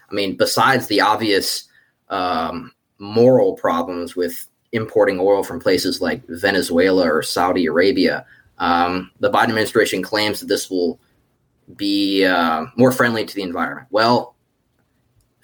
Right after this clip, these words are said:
in order to put all that oil on a ship, uh, these huge, um, tanker ships burn diesel fuel, or bunker fuel is what, as it's widely known in the industry. So this just produces more emissions.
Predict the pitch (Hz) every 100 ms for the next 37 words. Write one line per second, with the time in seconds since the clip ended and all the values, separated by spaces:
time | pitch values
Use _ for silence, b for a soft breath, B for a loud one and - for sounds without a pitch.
0 | - - 113 131 131 123 127 113 107 -
1 | - 135 127 117 107 110 107 104 117 104
2 | - 120 107 - _ B - 95 92 110
3 | 117 - 151 135 123 - - 101 95 92
4 | 87 - 143 131 - 104 85 95 - 110
5 | 117 95 85 - _ _ _ - 123 127
6 | 113 - 95 85 82 92 90 120 127 92
7 | - 90 78 76 90 82 82 92 87 85
8 | 90 87 87 87 90 85 82 92 98 110
9 | 98 - 98 127 127 139 - 101 110 127
10 | 107 90 87 104 98 90 101 - 80 -